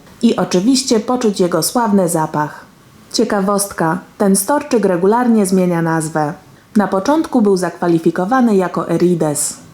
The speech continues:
następnie Sediria, ale jeśli przeczytamy Sediria wstecz, otrzymamy nazwę Erides.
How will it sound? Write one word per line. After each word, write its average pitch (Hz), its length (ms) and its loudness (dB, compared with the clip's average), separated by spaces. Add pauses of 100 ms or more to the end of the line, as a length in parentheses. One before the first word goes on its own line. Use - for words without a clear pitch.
(160)
następnie 285 580 2
Sediria, 240 680 2 (300)
ale 220 180 2
jeśli 240 300 2
przeczytamy 240 600 0
Sediria 214 520 2
wstecz, - 500 -4
otrzymamy 277 560 2
nazwę 208 400 2
Erides. 170 640 0